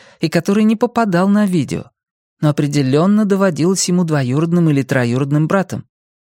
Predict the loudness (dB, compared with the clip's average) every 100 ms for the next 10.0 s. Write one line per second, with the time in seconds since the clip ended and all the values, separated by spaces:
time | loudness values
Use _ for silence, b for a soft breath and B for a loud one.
0 | _ _ _ _ _ -2 0 0 -2 -4
1 | -6 -4 -2 0 2 2 2 2 2 0
2 | 0 0 2 0 0 -2 0 0 -2 -2
3 | -4 -4 -4 -2 -2 -2 B B B B
4 | B B -4 -2 0 2 2 2 2 2
5 | -2 -8 _ _ 0 2 2 2 -2 0
6 | 0 2 2 0 0 0 -2 -6 _ _
7 | _ _ _ _ _ _ _ _ _ _
8 | -6 0 2 0 0 0 2 0 2 0
9 | 0 0 0 0 -2 -2 0 0 -2